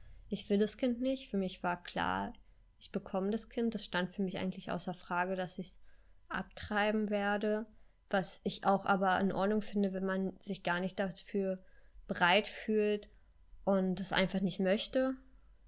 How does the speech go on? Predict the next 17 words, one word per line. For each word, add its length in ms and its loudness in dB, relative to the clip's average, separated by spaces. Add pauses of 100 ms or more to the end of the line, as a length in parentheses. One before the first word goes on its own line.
(140)
Dann 260 2
hat 220 -4
man, 200 0 (180)
kann 160 -2
man 120 4
als 220 0
Frau 240 0
das 180 -2
ja 100 0
auch 120 -4 (840)
entscheiden, 680 0
dass 200 -8
man 100 -2
das 140 -6
nicht 220 -2
haben 280 2
will. 280 -2